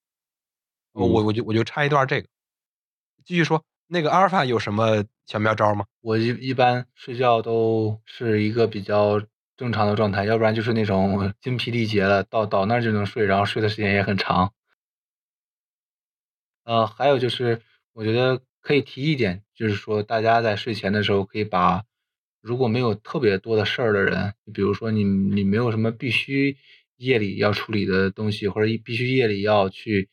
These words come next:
Speaker 3: 跟别人联系的时候，手机可以关机。那手机的那个电磁波其实是对
Speaker 1: 嗯。
Speaker 3: 人的那个深度睡眠是有影响的，会导致你的这个深度睡眠的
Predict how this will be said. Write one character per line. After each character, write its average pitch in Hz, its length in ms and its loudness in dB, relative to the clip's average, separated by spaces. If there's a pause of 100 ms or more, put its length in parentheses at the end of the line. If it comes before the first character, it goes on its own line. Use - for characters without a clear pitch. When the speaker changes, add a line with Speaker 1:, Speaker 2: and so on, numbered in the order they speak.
(140)
Speaker 3:
跟 113 100 -16
别 107 100 0
人 104 80 2
联 101 180 0
系 110 100 -2
的 101 100 2
时 95 120 -4
候， 92 160 0
手 98 200 -4
机 123 160 -2
可 123 140 -4
以 110 120 -2
关 113 240 -2
机。 113 340 -4 (460)
那 135 60 0
手 113 160 2
机 101 100 -4
的 120 60 0
那 127 80 -2
个 113 80 0
电 117 180 -2
磁 110 120 -12
波 120 180 2
其 110 160 -4
实 101 100 0
是 104 200 -6
对 104 240 2
Speaker 1:
嗯。 98 80 -10 (480)
Speaker 3:
人 101 140 -8
的 107 100 0
那 107 140 0
个 101 80 0
深 117 180 0
度 113 140 -2
睡 104 160 -2
眠 95 200 2
是 104 280 -4
有 98 340 0
影 104 160 0
响 - 220 0
的， - 160 -4 (100)
会 101 240 -2
导 95 240 -2
致 107 160 0
你 98 160 0
的 95 120 0
这 104 120 0
个 101 240 2 (500)
深 113 340 -2
度 107 140 0
睡 101 160 -6
眠 101 500 0
的 101 360 0